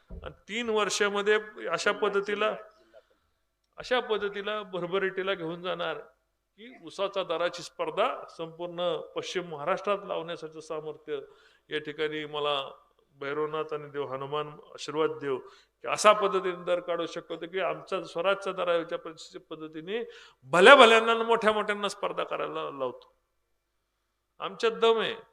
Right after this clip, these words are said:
म-, माळात जिथं कुसळ येत नाही तिथं कारखाना काढून टाकला, जिथं कारखाना ह्यांच्याकडे दिला त्यांनी चालवाय दिलाय आणि मिशा पिळतात.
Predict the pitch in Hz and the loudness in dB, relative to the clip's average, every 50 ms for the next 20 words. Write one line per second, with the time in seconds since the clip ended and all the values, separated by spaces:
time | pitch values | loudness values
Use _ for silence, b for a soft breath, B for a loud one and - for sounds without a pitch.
0 | _ _ _ _ _ _ _ 131 135 143 147 160 - - _ _ _ _ _ _ | _ _ _ _ _ _ _ _ -20 -20 -20 -20 -20 -20 _ _ _ _ _ _
1 | 160 151 156 165 175 180 190 202 214 220 214 - - - - - - _ _ _ | -20 -8 -4 0 2 4 6 6 6 4 4 0 -6 -12 -16 -20 -20 _ _ _
2 | _ 156 170 185 - - 220 226 220 202 220 214 185 - 196 208 214 220 220 214 | _ _ -14 -12 -4 -2 0 0 0 -2 -4 -6 -6 -2 0 4 4 6 4 4
3 | 214 220 220 208 202 208 214 214 214 208 190 165 - 170 202 202 202 202 190 196 | 2 -2 -4 -4 -4 -6 -8 -8 -6 -6 -8 -8 -8 -8 -8 -6 -4 -4 -2 -2
4 | 190 - 196 180 180 170 160 165 170 160 175 185 180 208 196 208 196 180 175 - | -4 -4 -6 -6 -6 -4 -6 -6 -6 -6 -8 -8 -6 -6 -4 -2 -2 -2 -2 -2
5 | - 202 208 214 196 175 185 185 180 170 202 208 202 208 202 208 208 214 202 202 | -2 -2 0 0 -2 -2 -4 -6 -6 -4 -4 -2 -2 -2 -2 -2 -4 -4 -4 -4
6 | 202 208 202 202 196 196 - 196 190 185 180 175 165 151 143 131 123 110 B B | -4 -4 -6 -8 -8 -2 0 0 2 4 4 2 2 2 -2 -2 -4 -6 B B
7 | B B B B 165 175 185 202 214 196 - 220 220 226 214 190 185 - 143 | B B B B -6 -6 -4 -2 0 4 6 6 6 8 4 4 4 2 -2